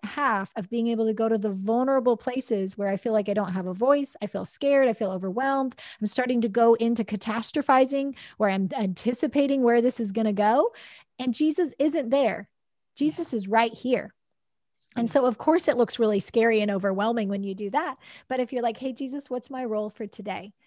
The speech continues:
Thank you for showing me I have a voice. Thank you for showing me that you do care about me and that this life isn't my hope."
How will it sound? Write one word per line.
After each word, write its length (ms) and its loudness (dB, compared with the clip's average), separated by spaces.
Thank 200 -8
you 60 -6
for 100 -8
showing 320 -6
me 80 -4
I 80 -6
have 260 -4
a 60 4
voice. 400 -4
Thank 160 0
you 80 0
for 120 -2
showing 400 0
me 100 0
that 140 0
you 160 -6
do 200 -4
care 340 -4
about 260 -4
me 180 -10
and 140 -4
that 200 -4
this 220 -4
life 300 0
isn't 320 -4
my 140 -4
hope." 300 -10